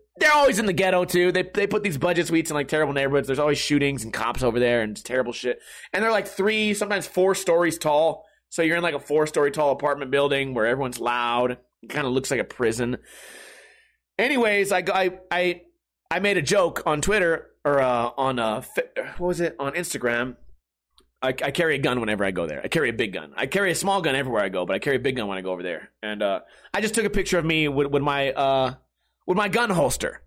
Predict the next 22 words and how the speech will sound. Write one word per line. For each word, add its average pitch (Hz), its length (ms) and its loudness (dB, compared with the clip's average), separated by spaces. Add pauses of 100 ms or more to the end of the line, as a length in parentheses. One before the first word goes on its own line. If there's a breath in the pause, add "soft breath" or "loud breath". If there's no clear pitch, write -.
And 151 80 0
I 151 60 -2
said, 156 200 -2
"Going 156 160 2
to 165 60 0
Budget 180 320 2
Suites." 202 300 0
It's 175 120 -2
like 196 120 0
a, 190 80 2
it's 196 160 0
like 202 100 0
a 180 60 2
local 165 320 2
thing. 101 260 -4
I, 113 140 0
I 131 100 2
was 156 100 0
making 180 220 0
a 165 60 2
local 151 360 0
joke. 117 400 -2